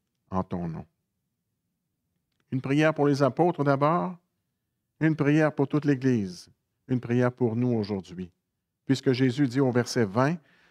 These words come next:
Ce n'est pas pour eux seulement que je prie, mais encore pour ceux qui croiront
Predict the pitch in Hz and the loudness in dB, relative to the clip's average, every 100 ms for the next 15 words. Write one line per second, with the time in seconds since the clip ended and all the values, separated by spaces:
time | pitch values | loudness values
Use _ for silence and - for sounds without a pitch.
0 | _ - 139 135 151 143 139 110 139 160 | _ 0 2 4 2 2 0 2 2 4
1 | 214 208 160 151 151 151 143 120 123 - | 2 2 2 4 2 2 0 0 -4 0
2 | 156 143 143 147 135 147 156 151 147 147 | 2 2 2 2 0 2 0 0 0 0
3 | 135 - 160 151 135 123 - 143 160 156 | 0 -2 -2 0 -2 -2 -4 -2 0 0
4 | 147 156 | -2 -4